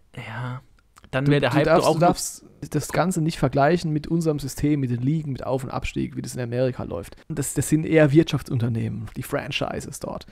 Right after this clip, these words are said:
Speaker 2: Ähm, und dann ist es auch streng genommen erstmal egal, ob das jetzt in Eu-, auf dem europäischen Kontinent seinen Hauptsitz hat oder nicht. Die haben mit diesem Liga- und Vereinssystem nicht so viel am Hut wie wir.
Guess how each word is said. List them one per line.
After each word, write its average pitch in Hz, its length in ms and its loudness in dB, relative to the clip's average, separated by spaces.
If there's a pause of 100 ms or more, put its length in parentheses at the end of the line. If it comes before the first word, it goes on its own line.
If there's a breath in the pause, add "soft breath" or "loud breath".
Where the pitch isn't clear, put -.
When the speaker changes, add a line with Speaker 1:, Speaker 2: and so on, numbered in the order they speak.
(480 loud breath)
Speaker 2:
Ähm, 123 220 -6
und 123 260 -4
dann 131 140 -4
ist 151 100 -2
es 139 100 -6
auch - 220 -2 (580)
streng 139 280 2
genommen 151 240 2
erstmal 139 280 0
egal, 135 440 2
ob 160 100 -6
das 139 140 -6
jetzt 139 100 -4
in 143 140 -10
Eu-, - 180 -6
auf 139 140 -2
dem 143 80 -10
europäischen 147 480 0
Kontinent 170 500 0
seinen 156 240 0
Hauptsitz - 480 -2
hat 180 260 -4
oder 139 200 2
nicht. 135 340 -2 (220)
Die 123 280 2
haben 147 160 2
mit 147 120 0
diesem 131 240 0
Liga- 156 340 4
und 147 120 -2
Vereinssystem 143 680 -2
nicht 131 140 -2
so 131 80 -6
viel 131 180 -2
am 123 120 -4
Hut 127 220 -4
wie 113 100 -12
wir. - 240 -10